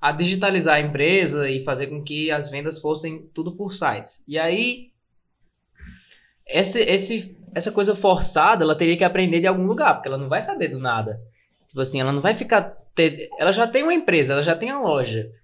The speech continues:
Ela já tem que ter, tá cuidando da loja pra ter mais tempo de ficar mexendo e tentando aprender. "Nossa, é assim que eu faço isso, é assim." Obviamente, ela vai atrás de, de outras pessoas que ensinem ela.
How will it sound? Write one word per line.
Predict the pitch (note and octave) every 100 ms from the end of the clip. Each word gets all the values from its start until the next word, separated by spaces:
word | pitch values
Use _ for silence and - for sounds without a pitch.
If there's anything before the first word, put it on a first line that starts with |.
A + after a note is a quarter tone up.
| _ _ _
Ela | C3+
já | C#3
tem | E3 G3
que | A#3
ter, | A3 G#3+ -
tá | F#3+
cuidando | F#3 F3 G3+
da | A3+
loja | G3+ C#3 C#3+
pra | D#3
ter | D3+
mais | F3 G3+ F3+
tempo | F#3 F#3
de | E3+
ficar | E3+ - D#3 D3+ C3
mexendo | C#3+ D3 - D#3
e | C#3+
tentando | D3 D#3 D3
aprender. | C#3 C3+ C#3 C#3
"Nossa, | E3+ F3+ D3+
é |
assim | D3 F3+
que |
eu | F3+
faço | E3 D#3+ D#3
isso, | D#3
é | D3+
assim." | D#3+ E3
Obviamente, | - E3 G#3+ E3+ A3+
ela | G#3+
vai | F3 F#3
atrás | F#3 D3 D#3 E3
de, | G3 E3+
de | B2 B2
outras | C3 E3+
pessoas | - D#3+ D3+
que | F3
ensinem | G3+ F#3 F3+ E3+ G3+
ela. | G#3 B2